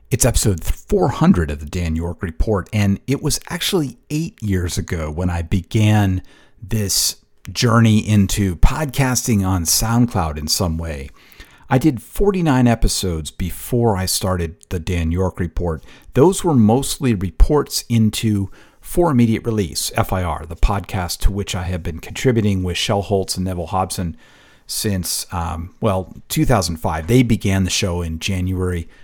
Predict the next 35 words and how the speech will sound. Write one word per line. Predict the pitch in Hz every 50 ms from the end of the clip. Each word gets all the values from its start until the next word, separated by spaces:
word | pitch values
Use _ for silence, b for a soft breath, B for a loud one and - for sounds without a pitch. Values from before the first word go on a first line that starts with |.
| b b b b b
two | - 117 113
thousand | - - 101 92 90 - 92 90
five. | - - 98 85 78 76 76 80 - - b b b b b b b b b b b b
I | - 98 90 92 95 95
was | 90 90 90 -
a | - 80
listener, | 78 95 120 117 - - 127 117 107 101 98 98
I | 107 -
contributed | - - - - - 110 92 85 85 - -
comments, | - - 107 104 98 95 95 90 87 - -
and | 95 90 85 85
I | 82 85
became | 80 - - - - 113 110 101
a | 90 87 82 76 - -
correspondent, | - - 160 147 110 - - - - - 120 123 120 110 85 85 80 98 104 - - -
as | 95 85 -
they | - 80 92 92 -
called | - 95 87 87 85
it, | 104 104 - B B B B B B B B B
in | - 107 104 95 87
September | - - 90 - - - 143 139 117 90
two | - - 101 87
thousand | - 95 85 82 - - 85 80
five, | - 92 82 82 80 80
where | 87 90 87
I | 90
was | 92 90 85 -
contributing | - - - 101 98 - - 123 117 101 104 95
a | 95 90
five | 82 - - - 107 113 117 110
to | - 104
seven | - - - 113 107 92 98 95
minute | 95 92 90 85 - _ -
tech | - - 113 - -
segment. | - - - 82 73 71 71 64 - -